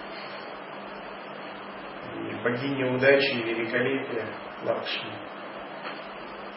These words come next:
как проявление супруги царя Гор, тоже вместе с женами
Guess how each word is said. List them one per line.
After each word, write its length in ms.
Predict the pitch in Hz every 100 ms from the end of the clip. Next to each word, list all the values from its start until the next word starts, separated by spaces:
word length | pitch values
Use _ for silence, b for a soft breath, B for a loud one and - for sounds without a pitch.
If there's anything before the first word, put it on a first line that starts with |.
| - - -
как 180 | - -
проявление 600 | 135 135 131 131 113 107
супруги 520 | - 123 - 127 117
царя 400 | - 113 110 104
Гор, 180 | 101 101 -
тоже 280 | 127 123
вместе 440 | 117 135 143 143 120
с 220 | 113 -
женами 420 | 135 127 120 117